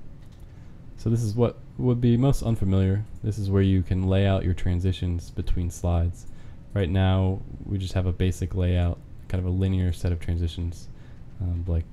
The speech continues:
you would expect in PowerPoint or something. So here we just slide over in the same order, same way that we saw in the transition editor.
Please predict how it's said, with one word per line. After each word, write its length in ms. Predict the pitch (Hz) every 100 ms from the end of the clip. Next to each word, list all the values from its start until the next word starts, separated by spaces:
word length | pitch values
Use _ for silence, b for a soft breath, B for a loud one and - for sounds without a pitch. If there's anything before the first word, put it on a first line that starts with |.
| -
you 100 | 104
would 80 | 87
expect 440 | 80 - 82 -
in 180 | 85 - -
PowerPoint 480 | 80 80 - 95
or 40 | 98
something. 260 | 98 - - - - - B B B B B
So 140 | - 92
here 180 | 95
we 80 | 92
just 240 | 90 - -
slide 240 | 92 95
over 400 | 95 95 92 90 - -
in 80 |
the 60 | 95
same 300 | - 107 101
order, 300 | 98 98 98
same 280 | - 101 98
way 260 | 95 92 90
that 160 | 87
we 120 | 90
saw 220 | 85 95 90
in 60 |
the 60 | 87
transition 480 | - 87 90 - 90
editor. 360 | 90 92 95